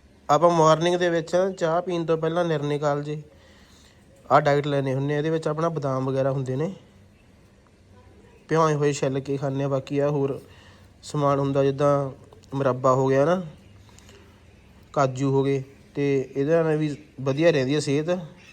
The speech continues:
ਸਰੀਰ ਸੈੱਟ ਰਹਿੰਦਾ ਗਾ। ਤੇ ਆਪਾਂ ਡੇਲੀ ਹੈ ਨਾ ਮਾਰਨਿੰਗ ਦੇ ਵਿੱਚ ਚਾਹ ਪੀਣ ਤੋਂ ਪਹਿਲਾਂ ਇਹ ਡੇਲੀ ਰੂਟੀਨ ਦੇ ਵਿੱਚ ਖਾਂਦੇ ਆ ਆਪਾਂ ਇਹ।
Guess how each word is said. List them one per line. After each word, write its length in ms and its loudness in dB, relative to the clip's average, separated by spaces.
ਸਰੀਰ 340 -4
ਸੈੱਟ 260 -2
ਰਹਿੰਦਾ 280 -2
ਗਾ। 260 -6
ਤੇ 60 -8
ਆਪਾਂ 200 -6
ਡੇਲੀ 360 -2
ਹੈ 60 0
ਨਾ 100 0
ਮਾਰਨਿੰਗ 420 0
ਦੇ 100 2
ਵਿੱਚ 340 -4
ਚਾਹ 200 0
ਪੀਣ 220 -4
ਤੋਂ 120 -2
ਪਹਿਲਾਂ 320 -2
ਇਹ 240 -4
ਡੇਲੀ 220 0
ਰੂਟੀਨ 360 0
ਦੇ 100 2
ਵਿੱਚ 280 -2
ਖਾਂਦੇ 320 -6
ਆ 60 -6
ਆਪਾਂ 220 -10
ਇਹ। 120 -6